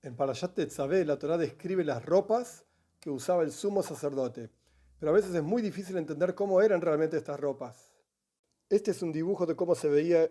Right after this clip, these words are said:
el sumo sacerdote. Una de las ropas se llamaba el efod, que era una especie de delantal. Pero los versículos no son muy fáciles de entender. Rashi, el comentarista principal de la Torá,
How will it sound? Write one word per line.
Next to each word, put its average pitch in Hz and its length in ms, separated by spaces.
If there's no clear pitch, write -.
el 131 140
sumo 165 280
sacerdote. 131 720
Una 170 220
de 156 80
las 127 140
ropas 180 380
se - 160
llamaba 156 320
el 147 180
efod, 135 560
que - 80
era 156 80
una 160 80
especie 190 400
de 160 100
delantal. 131 640
Pero 156 160
los 147 100
versículos 196 420
no 160 120
son 240 180
muy 214 140
fáciles 160 400
de 131 60
entender. 123 460
Rashi, 180 360
el 156 60
comentarista 160 800
principal 147 480
de 214 60
la 160 100
Torá, 131 400